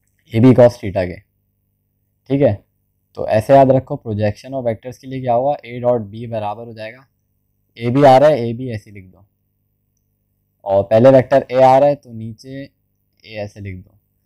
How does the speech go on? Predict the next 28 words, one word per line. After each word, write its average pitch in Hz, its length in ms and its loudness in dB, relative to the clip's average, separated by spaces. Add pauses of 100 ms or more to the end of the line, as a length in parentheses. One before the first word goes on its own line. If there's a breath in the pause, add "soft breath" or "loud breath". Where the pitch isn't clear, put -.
(280)
तो 120 60 -6
ये 127 100 0
फॉर्मूला 117 420 2
बन 110 200 0
गया 120 120 -6
मेरे 120 140 -12
पास 120 140 -6
किसका, 143 400 -16 (260)
A 107 180 -12
dot 113 260 -2
B 113 140 -12
बराबर 110 300 -2
हो 113 80 -10
जाएगा 113 280 -12
A 110 240 -16
B 113 180 -18
A 123 120 -16
का। 143 120 -20 (440)
ये 127 120 -10
क्या 143 240 4
शो 139 200 -16
कर 120 140 -6
रहा 101 120 -14
है, 101 80 -14
ये 113 160 -14
कर 110 180 -18
रहा 123 160 -16
है 139 120 -16